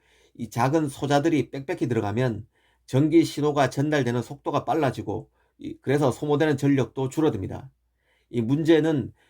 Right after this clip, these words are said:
무어의 법칙이 한계에 달했다는 말이 나오고 있는 데 있습니다. 아, 그래서 찾아낸 돌파구가 바로 반도체 회로를 만드는 주요 도구 중 하나인 그 빛을 활용하는 것인데요. 이 빛의 파장이 짧을수록 더 가는 회로를 만들 수 있습니다.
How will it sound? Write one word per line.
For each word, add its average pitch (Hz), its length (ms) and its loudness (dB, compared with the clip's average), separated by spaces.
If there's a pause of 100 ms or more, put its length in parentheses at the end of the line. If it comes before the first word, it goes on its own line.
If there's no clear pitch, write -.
(120)
무어의 160 340 4
법칙이 131 420 -2
한계에 160 420 -2
달했다는 117 400 -2
말이 104 240 0
나오고 113 320 0
있는 107 180 -2
데 123 100 2
있습니다. - 400 -4 (360)
아, 104 140 -6
그래서 151 300 2
찾아낸 156 440 -4
돌파구가 117 760 -2 (320)
바로 117 220 0
반도체 139 400 2
회로를 135 280 0
만드는 110 580 0
주요 139 240 2
도구 139 240 4
중 135 100 0
하나인 127 500 0 (260)
그 - 120 -10
빛을 147 400 -2
활용하는 127 320 0
것인데요. 98 540 -4 (320)
이 120 160 -4
빛의 165 340 2
파장이 143 380 0
짧을수록 143 680 -4
더 120 160 -4
가는 139 380 2
회로를 131 320 2
만들 107 220 0
수 107 100 -10
있습니다. - 400 -12